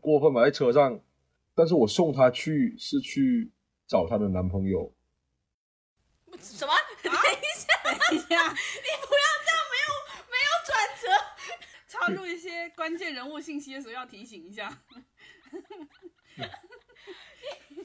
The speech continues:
Speaker 2: 这个故事
Speaker 1: 就是，就是喝完酒了之后嘛，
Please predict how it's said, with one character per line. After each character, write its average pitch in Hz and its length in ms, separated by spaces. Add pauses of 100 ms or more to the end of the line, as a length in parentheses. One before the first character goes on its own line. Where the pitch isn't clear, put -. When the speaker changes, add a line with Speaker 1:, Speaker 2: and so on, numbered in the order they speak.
(960)
Speaker 2:
这 494 80
个 494 60 (100)
故 - 20 (140)
事 - 160
Speaker 1:
就 185 80
是， - 200 (1300)
就 220 140
是 226 80
喝 196 180
完 185 180
酒 135 240
了 127 100
之 160 220
后 185 240
嘛， 101 260